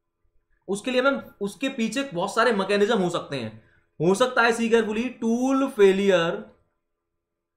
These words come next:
टूल फेलियर मैकेनिज्म may include, tool failure mechanism may include,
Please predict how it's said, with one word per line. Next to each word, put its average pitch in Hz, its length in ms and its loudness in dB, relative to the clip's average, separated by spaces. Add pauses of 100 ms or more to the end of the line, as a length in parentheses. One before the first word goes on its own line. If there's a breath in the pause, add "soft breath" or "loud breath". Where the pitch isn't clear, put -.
(1600)
टूल 233 400 -2
फेलियर 196 640 4
मैकेनिज्म 160 800 -4 (3250)
may 220 420 2
include, 175 560 0 (1000)
tool 214 340 -4
failure 175 480 0
mechanism 160 680 -6
may 185 400 -2
include, 156 640 -6